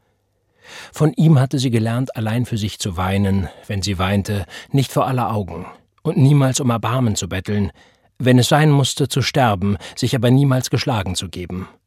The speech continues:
Das hatte er ihr bei einer ihrer letzten Begegnungen mitgegeben, bevor sie meilenweit zu ihrer Tante nach Maryland verfrachtet wurde. In den folgenden Jahren hatte sie allen Grund, sich an seine Worte zu erinnern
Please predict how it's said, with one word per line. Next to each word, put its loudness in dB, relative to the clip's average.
Das 2
hatte -4
er 0
ihr 2
bei -2
einer -2
ihrer -6
letzten -4
Begegnungen -4
mitgegeben, -4
bevor 0
sie 4
meilenweit 2
zu -4
ihrer -4
Tante -4
nach -4
Maryland -4
verfrachtet -10
wurde. -6
In 2
den 4
folgenden 2
Jahren 2
hatte -2
sie -2
allen 0
Grund, -2
sich -6
an -6
seine -4
Worte -6
zu -10
erinnern -6